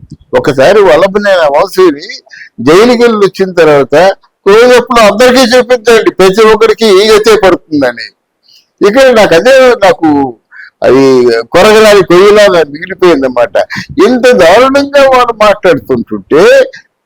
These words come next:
హోమ్ ఏం చేస్తుంది, లా అండ్ ఆర్డర్స్ ఏం చేస్తున్నాయి? ఎదురు తిరిగి మాట్లాడుతుంటే నలుగురు నరికేస్తున్నాడు. ఒకళ్ళేమో డ్రైవర్ని పూర్తిగా ముక్క, ముక్క ముక్కలు చేసేసి,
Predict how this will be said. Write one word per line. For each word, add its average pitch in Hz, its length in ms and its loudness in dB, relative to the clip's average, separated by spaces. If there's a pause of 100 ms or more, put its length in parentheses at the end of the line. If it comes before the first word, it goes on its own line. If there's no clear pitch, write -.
(280)
హోమ్ 285 300 2
ఏం 269 220 2
చేస్తుంది, 175 680 0 (1160)
లా 160 120 2 (180)
అండ్ 226 160 0
ఆర్డర్స్ 208 460 -2
ఏం 185 80 2 (100)
చేస్తున్నాయి? 151 800 0 (800)
ఎదురు 262 320 2
తిరిగి 262 240 2 (100)
మాట్లాడుతుంటే 190 640 0 (120)
నలుగురు 202 320 0 (100)
నరికేస్తున్నాడు. 220 840 0 (480)
ఒకళ్ళేమో 226 480 2 (180)
డ్రైవర్ని 240 640 0 (360)
పూర్తిగా 247 460 0 (120)
ముక్క, 196 160 -2 (200)
ముక్క 190 160 -4 (100)
ముక్కలు 214 360 -2
చేసేసి, 180 460 0